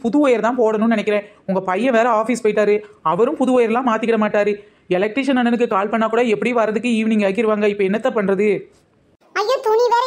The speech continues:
Speaker 2: இவ்வளவு இருக்கேம்மா, எப்படிம்மா துவைக்க போற?
Speaker 1: என்ன பண்றதுனே தெரியல அத்தை, எனக்கு தான் ரொம்ப குறுக்கு வலிக்கு. நான் எப்படி கையில துவைக்க முடியும்? ஆ, நீங்க வேற நேத்து தான் தலையில அடிபட்டிருக்கு உங்களுக்கு,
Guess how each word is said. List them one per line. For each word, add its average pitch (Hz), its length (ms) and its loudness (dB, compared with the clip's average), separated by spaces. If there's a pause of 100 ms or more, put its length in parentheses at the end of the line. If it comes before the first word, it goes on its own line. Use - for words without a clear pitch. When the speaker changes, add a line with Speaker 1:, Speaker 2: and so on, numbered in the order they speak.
Speaker 2:
இவ்வளவு 453 240 2
இருக்கேம்மா, 427 360 0 (140)
எப்படிம்மா 466 380 0
துவைக்க 427 320 0
போற? 415 100 0 (1160)
Speaker 1:
என்ன 214 180 2
பண்றதுனே 240 300 0 (100)
தெரியல 233 220 0
அத்தை, 233 120 0 (100)
எனக்கு 196 200 -4
தான் 262 140 2
ரொம்ப 226 140 0 (100)
குறுக்கு 262 200 0
வலிக்கு. 233 240 -2 (140)
நான் 190 220 0
எப்படி 262 180 0
கையில 247 240 2
துவைக்க 226 240 0
முடியும்? 214 320 0 (360)
ஆ, 226 60 0 (160)
நீங்க 254 220 2 (100)
வேற 269 140 2 (400)
நேத்து 240 220 0
தான் 277 120 0
தலையில 226 240 2
அடிபட்டிருக்கு 196 400 -2
உங்களுக்கு, 175 260 0